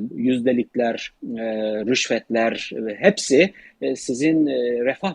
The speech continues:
payınızdan, e, çalınan paralar. Çünkü bu paralar, e, devletin kasasında kalmış olsaydı bunlar size refah payı olarak dönecekti. Milli gelirinizin yükselmesi olarak, e, dönecekti, hizmet olarak dönecekti.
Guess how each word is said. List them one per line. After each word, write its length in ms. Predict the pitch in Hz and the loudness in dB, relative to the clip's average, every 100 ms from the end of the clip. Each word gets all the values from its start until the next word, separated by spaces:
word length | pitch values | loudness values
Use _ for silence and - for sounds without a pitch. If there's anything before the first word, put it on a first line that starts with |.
| - | 0
payınızdan, 760 | 135 117 107 101 107 104 107 | 2 2 0 -4 -4 -4 -4
e, 140 | 101 101 | -4 -4
çalınan 460 | - 113 107 104 | -4 -2 -2 -4
paralar. 440 | 92 107 101 139 165 | -6 -6 -2 -2 -2
Çünkü 380 | - 151 - 160 - - - | 2 2 6 4 2 -12 -8
bu 160 | 131 165 | 4 4
paralar, 560 | 147 135 131 143 135 - _ - | 6 0 4 2 2 -6 _ -6
e, 60 | |
devletin 800 | 110 113 107 127 123 131 - 160 | -2 0 4 6 6 2 6 6
kasasında 540 | 131 127 120 - 120 113 | 4 -4 -12 -8 -8 -6
kalmış 400 | 117 113 110 123 | -4 -4 -2 -2
olsaydı 600 | 113 - 110 104 165 175 - - | -2 -2 -2 2 0 0 -10 -4
bunlar 320 | 135 131 120 | 2 2 0
size 540 | 143 - 107 113 147 151 _ 117 | -6 -10 -4 0 0 -2 _ -10
refah 260 | 127 170 143 | -8 -10 -8
payı 220 | 120 127 | 0 0
olarak 420 | 104 98 101 101 - | 2 -2 -4 -6 -8
dönecekti. 680 | 113 120 117 139 - 160 165 _ - | -4 -2 -2 -4 2 4 2 _ -2
Milli 320 | 113 135 143 | 0 4 4
gelirinizin 720 | 123 110 107 104 104 101 160 | 4 0 0 -2 -4 2 4
yükselmesi 600 | 139 131 - 123 127 - | 4 2 -2 -2 -2 0
olarak, 400 | 170 151 131 - _ _ - | 0 2 0 -4 _ _ -4
e, 180 | 113 104 | -2 0
dönecekti, 540 | 113 104 98 - 131 | 0 0 -4 -2 -2
hizmet 340 | 120 117 151 | 0 0 2
olarak 340 | 135 107 101 - | 0 0 -4 -4
dönecekti. 560 | 104 98 98 - 180 | -4 -2 -4 2 2